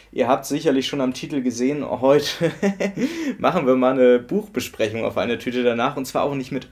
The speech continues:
irgendeinem Buch, sondern mit dem Bastian Schweinsteiger Roman schlechthin von Martin Sutter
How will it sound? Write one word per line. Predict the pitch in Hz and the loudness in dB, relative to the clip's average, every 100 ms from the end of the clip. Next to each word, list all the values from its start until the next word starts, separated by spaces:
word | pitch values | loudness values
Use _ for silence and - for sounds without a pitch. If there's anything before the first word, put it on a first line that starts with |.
| - | -2
irgendeinem | 156 143 117 107 101 107 104 104 | 0 0 -2 -6 -6 -6 -6 -8
Buch, | 113 120 - - - - | -10 -12 -16 -20 -20 -12
sondern | - 113 120 120 127 127 - _ 120 | -2 0 2 0 -2 -8 -20 _ -4
mit | 117 117 | -4 0
dem | 120 117 117 123 - _ _ - | 2 2 0 -8 -18 _ _ 2
Bastian | 110 - - 110 107 107 - - | 2 2 0 0 0 -6 -16 -16
Schweinsteiger | - - 113 120 - 110 107 107 | -12 -2 0 0 -4 -2 -2 -2
Roman | 104 107 104 107 107 | -2 -4 -6 -6 -8
schlechthin | - 123 - - 135 139 | 0 2 2 0 -2 -2
von | 139 139 147 | -2 -2 0
Martin | 143 127 139 143 135 | 0 -2 -2 -4 -8
Sutter | 117 131 135 123 135 | -4 -6 0 0 0